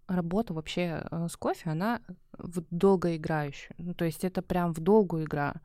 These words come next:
А, за четыре года работы я скажу, что я набралась огромнейшее количество знаний и опыта, а, которое позволяет мне сейчас, а, ну, это прям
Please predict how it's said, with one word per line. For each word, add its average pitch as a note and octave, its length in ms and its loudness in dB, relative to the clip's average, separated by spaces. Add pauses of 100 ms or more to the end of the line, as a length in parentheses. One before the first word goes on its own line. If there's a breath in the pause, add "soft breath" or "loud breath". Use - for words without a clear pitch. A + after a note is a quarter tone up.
(580 loud breath)
А, E3 560 0 (260)
за F3+ 500 2 (240)
четыре F#3 400 -2
года E3+ 260 0
работы E3+ 720 -2
я E3+ 260 -2
скажу, F3+ 300 -2
что E3 320 -6 (100)
я F3+ 180 2
набралась F3+ 540 2 (120)
огромнейшее F3 640 2
количество D#3 480 -8
знаний E3 460 0 (520 loud breath)
и F3+ 120 0
опыта, E3 640 0
а, E3 320 -6
которое F#3 300 0
позволяет E3+ 580 0
мне E3+ 180 0
сейчас, G#3 440 -6 (200)
а, E3 300 -8
ну, G#3+ 180 6
это F3+ 180 2
прям D#3 320 -6